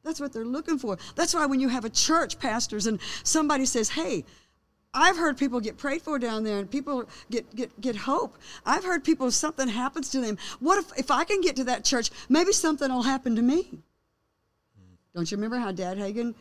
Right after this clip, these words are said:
Speaker 1: said, you know, when people would get spirit-filled and then, then the pastors would change 'cause they said, "Well, no, we don't wanna do that 'cause we might be losing them." But yet, don't you remember the one guy? He got spirit-filled and he said, "Well, where can I go?" And they said, "Well, the church, this kind of a church has this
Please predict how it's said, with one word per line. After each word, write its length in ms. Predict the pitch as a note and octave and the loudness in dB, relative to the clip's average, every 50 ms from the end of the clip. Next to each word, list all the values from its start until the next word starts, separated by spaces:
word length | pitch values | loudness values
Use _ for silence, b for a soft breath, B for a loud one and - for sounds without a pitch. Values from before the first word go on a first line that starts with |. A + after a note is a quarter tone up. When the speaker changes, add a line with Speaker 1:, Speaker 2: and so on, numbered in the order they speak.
| B B B | B B B
Speaker 1:
said, 420 | - - - G3+ F#3+ G3 F#3 F3+ | -8 -2 0 2 2 2 0 0
you 80 | G3+ F#3+ | -2 -2
know, 160 | F#3 F#3 F#3 | 0 0 0
when 100 | F3+ F3+ | -2 -2
people 240 | - - F#3+ F#3 F#3 | -4 -6 -8 -8 -8
would 100 | F#3 F3+ | -8 -6
get 100 | F3+ E3 | -4 -6
spirit-filled 640 | - - G3 G3 F3+ - - - G#3 G3+ G3+ G3+ F#3 | -6 -4 -4 -8 -8 -8 -6 -4 -4 -2 -2 -2 -2
and 120 | F3+ F3+ F3 | -2 -2 0
then, 140 | E3+ E3 E3 B B B B - | -2 -2 -4 B B B B -4
then 120 | F#3+ F#3 | -2 -2
the 60 | F3+ | -2
pastors 420 | F3+ - G#3+ F#3 F#3 - F#3 E3+ D#3+ | -2 -2 -2 -2 -2 -2 -4 -4 -6
would 100 | D#3 - | -6 -4
change 460 | - A3+ F#3+ G3 G3 F#3+ F#3+ G3+ - | -4 -2 -2 -2 -2 -2 -2 -4 -6
'cause 120 | F3+ D#3+ | -6 -6
they 60 | F3 | -6
said, 140 | C#3 D#3+ D#3+ | -6 -6 -4
"Well, 160 | C#3+ E3 E3+ | -4 -2 0
no, 160 | E3+ F3+ F3+ F3 | 0 0 0 0
we 80 | F#3 | -2
don't 120 | F#3 F3+ E3 | -2 -2 -2
wanna 140 | D#3+ D#3+ | -2 -2
do 120 | D#3+ F3 E3+ | -2 -2 -2
that 180 | E3+ E3 - | -4 -4 -6
'cause 120 | - - - | -8 -8 -6
we 40 | E3 | -4
might 200 | E3 E3+ E3+ D#3 | -4 -4 -4 -4
be 100 | D#3+ D#3+ | -4 -2
losing 320 | D3+ E3 F3+ F3+ F#3+ G3+ | -2 -2 -2 -2 -2 -2
them." 180 | F#3 F3+ F#3+ F#3 F3 B B B B B B | -4 -4 -4 -6 -10 B B B B B B
But 80 | - F3+ | -10 -6
yet, 340 | F3 E3+ G#3 G#3+ G#3+ G#3 B B B B | -2 0 0 0 -2 -4 B B B B
don't 180 | F#3 F#3 F#3 - | -2 -2 -2 0
you 40 | A3 | -2
remember 180 | G3+ G#3+ G#3+ G#3 | -4 -2 -2 -2
the 80 | F#3+ | 0
one 260 | F3 F#3 G3 G#3+ A3+ | 0 0 0 0 0
guy? 420 | G3+ A3 G#3 G#3 G#3+ A3+ A#3 B3 A#3 - | -2 -2 -4 -4 -4 -6 -6 -8 -10 -12
He 100 | - - G3 | -10 -8 -8
got 140 | - - - | -8 -6 -8
spirit-filled 680 | - - G3+ F#3 C3 - - G3+ G3+ G#3 G#3+ G#3+ G3 | -8 -6 -6 -8 -8 -8 -4 -2 -2 0 0 -2 -2
and 120 | F3 D#3 B B B B B B | -4 -6 B B B B B B
he 80 | A3 G#3 | -6 -6
said, 120 | - F#3+ | -4 -4
"Well, 100 | E3 E3+ | -4 -4
where 160 | E3 F#3 G#3+ | -4 -4 -6
can 180 | A3+ - G#3 F3+ | -6 -6 -4 -4
I 100 | E3+ E3+ | -4 -4
go?" 460 | F3 E3+ C4 E4 - C#4 G#3+ F#3 F3 C#3 | -4 -4 -2 -2 -2 -2 -2 -4 -4 -4
And 260 | - F3+ E3+ E3+ D#3+ | -4 -4 -4 -2 -2
they 120 | E3 E3 | -4 -4
said, 220 | E3 E3 - D#3+ D#3+ | -4 -4 -4 -6 -6
"Well, 180 | F3+ G#3+ B3 C#4 | -6 -6 -6 -8
the 140 | - E3+ G3 | -8 -12 -8
church, 300 | - - A#3 G3+ E3+ - | -8 -6 -6 -6 -8 -8
this 200 | - C#4+ D#4+ - | -6 -2 -2 -2
kind 180 | - - C#4+ B3 | -2 -2 -6 -6
of 60 | F#3 | -6
a 40 | F3+ | -6
church 300 | D#3+ - - C#3 C3+ - - | -6 -8 -8 -6 -8 -8 -10
has 260 | F#3+ - - B2+ - | -10 -12 -12 -14 -12
this 300 | - A2+ - - - | -12 -12 -12 -12 -14